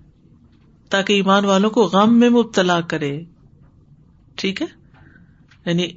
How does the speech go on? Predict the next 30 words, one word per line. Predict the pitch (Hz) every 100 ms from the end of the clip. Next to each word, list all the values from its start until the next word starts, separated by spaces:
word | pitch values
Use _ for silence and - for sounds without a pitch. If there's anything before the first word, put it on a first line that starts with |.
| -
ایک | 196 208 214
معنی | 180 175 202
اس | 190 -
آیت | 165 180 -
کا | 185
یہ | 180
بھی | 220 208
لیا | 170 160
گیا | 151 156 151
ہے | 151 156 190
کہ | 190 190
اس | 185
سے | - 170
مراد | 165 165 185 196
خوف | - - 214 214
زدہ | 190 214 220
کرنے | 202 190
والے | 185 180 175
خواب | 175 165 156 156
ہیں | 147 147 _ _ _ _ -
جو | 175
انسان | 180 170 185 185
اپنی | 185 185 175
نیند | 175 196 202
میں | 190
دیکھتا | 156 156 -
ہے، | 147
کیونکہ | 147 190 220
"انما | 165 247 240 214 202
النجوى | 185 196 233 247 247 269 320